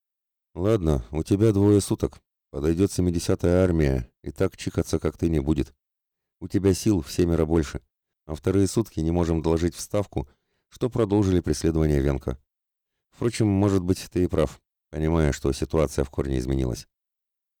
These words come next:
За Венком мы следим с воздуха. Там серьезные изменения в численном составе. Заметно снизилась скорость отхода, множество брошенной техники вдоль дорог. Да и разбегаться немцы начали.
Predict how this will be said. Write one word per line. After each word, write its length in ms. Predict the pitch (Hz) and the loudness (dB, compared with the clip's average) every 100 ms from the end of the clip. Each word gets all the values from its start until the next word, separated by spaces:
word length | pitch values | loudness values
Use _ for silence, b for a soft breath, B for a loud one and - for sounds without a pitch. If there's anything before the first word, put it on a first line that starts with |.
| _ _ - | _ _ -6
За 160 | 87 | 0
Венком 400 | 98 123 117 101 | 2 2 2 0
мы 120 | 101 | 0
следим 440 | 98 104 104 101 71 | 2 0 2 0 -2
с 100 | - | -4
воздуха. 500 | 104 85 73 - - _ _ _ | 0 0 -2 -4 -8 _ _ _
Там 140 | - 101 | -8 -2
серьезные 560 | 107 113 117 87 90 | 0 4 4 4 4
изменения 480 | 87 95 104 101 76 | 2 2 2 4 2
в 60 | 69 | 0
численном 380 | 85 85 80 71 | -4 0 -2 0
составе. 460 | 80 - 73 60 _ _ _ _ _ - | -4 -2 -2 -2 _ _ _ _ _ -14
Заметно 480 | 76 98 110 101 95 | -2 0 2 0 0
снизилась 420 | 101 95 95 90 | 0 2 2 2
скорость 380 | - 98 90 92 | 0 0 0 -2
отхода, 400 | - 104 78 65 _ | -2 -2 -2 -6 _
множество 440 | 80 95 87 - 87 | -4 0 0 0 -2
брошенной 420 | 87 - 85 82 | 0 0 0 0
техники 380 | 98 - 78 80 | 0 -2 -2 -2
вдоль 240 | 76 73 | 0 0
дорог. 320 | 69 69 - _ _ _ _ _ - | 2 0 -2 _ _ _ _ _ -8
Да 100 | 147 | -2
и 40 | |
разбегаться 560 | 156 110 113 135 - 78 | -2 0 2 0 0 0
немцы 260 | 71 73 | 0 -2
начали. 380 | 67 60 60 57 | -4 -2 -6 -8